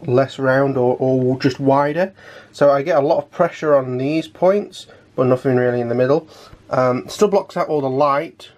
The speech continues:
um, which is good, a lot more than the, um, old Fat Shark foam is. Um, the way it works is actually like foam stuck onto, like, a Velcro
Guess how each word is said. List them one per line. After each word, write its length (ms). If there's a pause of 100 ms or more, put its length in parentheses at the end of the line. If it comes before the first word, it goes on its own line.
(120)
um, 260
which 160
is 140
good, 180
a 40
lot 180
more 180
than 240
the, 320
um, 320 (220)
old 240
Fat 280
Shark 300
foam 300
is. 180 (500)
Um, 220
the 80
way 120
it 100
works 240
is 200
actually 520
like 300
foam 420
stuck 320
onto, 180
like, 300
a 80
Velcro 840